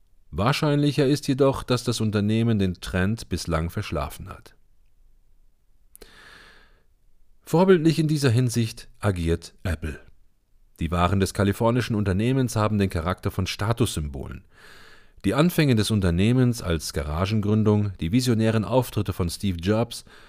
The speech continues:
das Design der Produkte, dies alles macht Apple zu einem Unternehmen mit emotionaler Ausstrahlung, mit Millionen von Fans in aller Welt.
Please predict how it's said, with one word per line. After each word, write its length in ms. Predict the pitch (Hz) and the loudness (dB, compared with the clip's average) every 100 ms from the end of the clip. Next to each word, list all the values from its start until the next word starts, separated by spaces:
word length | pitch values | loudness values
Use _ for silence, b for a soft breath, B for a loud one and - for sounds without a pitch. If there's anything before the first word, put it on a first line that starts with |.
| B - | B -8
das 200 | 76 - | -6 -4
Design 380 | 90 104 104 | -2 0 2
der 80 | 107 | 2
Produkte, 640 | - 101 113 110 - 107 95 - _ _ _ _ - | 0 -2 -2 -2 0 0 -2 -10 _ _ _ _ -8
dies 300 | 175 185 - | -4 -4 -4
alles 460 | 101 110 107 - - | -2 -2 -2 -6 -8
macht 340 | 76 - - | -8 -8 -6
Apple 240 | 107 113 | -2 -2
zu 120 | - 82 | -2 -2
einem 200 | 87 87 | -2 -2
Unternehmen 540 | 85 78 85 95 90 | -2 -2 0 0 0
mit 140 | 80 | -2
emotionaler 680 | - 104 101 - 82 80 90 | -2 0 0 -2 -2 -2 0
Ausstrahlung, 720 | 92 95 - - 69 65 - B B B B B | 2 2 0 -6 -10 -10 -14 B B B B B
mit 140 | 90 90 | -4 2
Millionen 400 | 101 127 147 127 | 4 4 4 2
von 180 | 107 | 0
Fans 340 | 90 104 107 107 | -2 -2 -2 -4
in 60 | |
aller 240 | 82 87 85 | -4 -2 -4
Welt. 300 | - - | -8 -14